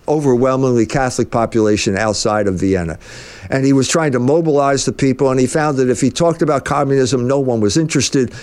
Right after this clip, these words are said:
but if he talked about sex, he had a big audience. So that, that's, that's where the term sexual revolution came from. It was that from the beginning. This is, he wrote that book in nineteen thirty-three.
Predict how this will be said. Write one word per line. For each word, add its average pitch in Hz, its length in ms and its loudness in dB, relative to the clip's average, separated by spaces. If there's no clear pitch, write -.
but 143 120 -2
if 127 80 -2
he 139 100 2
talked 143 300 0
about 113 180 0
sex, 117 320 -2
he 110 80 2
had 104 140 2
a 92 40 -2
big 101 200 0
audience. 90 500 -2
So 156 200 -2
that, 190 240 -2
that's, 185 380 -4
that's 175 360 -4
where 147 180 2
the 135 120 -2
term 135 260 -2
sexual 120 440 -2
revolution 120 680 0
came 135 240 -2
from. 104 280 -4
It 214 160 0
was 226 320 2
that 165 280 -2
from 160 220 -2
the 143 80 -2
beginning. 143 460 -2
This 185 320 -2
is, 185 140 4
he 247 120 4
wrote 240 240 0
that 170 180 0
book 170 220 0
in 135 80 2
nineteen 147 380 0
thirty-three. 143 680 2